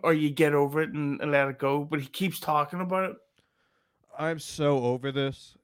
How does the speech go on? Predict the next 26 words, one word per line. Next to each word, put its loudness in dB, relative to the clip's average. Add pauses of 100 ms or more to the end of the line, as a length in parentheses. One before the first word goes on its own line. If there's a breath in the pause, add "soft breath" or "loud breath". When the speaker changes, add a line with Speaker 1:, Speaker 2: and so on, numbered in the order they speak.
(100)
Speaker 2:
and -8
I -2
was -4
talking -6
to -16
Stancil -14
about -8
it -12
too, -8
like, -14 (540)
a -20
couple -10
of -8
weeks -8
before, -12
and -14
it's -18
still -10
going -4
on. -6
Shut 0
the -4
fuck -8
up -2
already. -8
D-, -14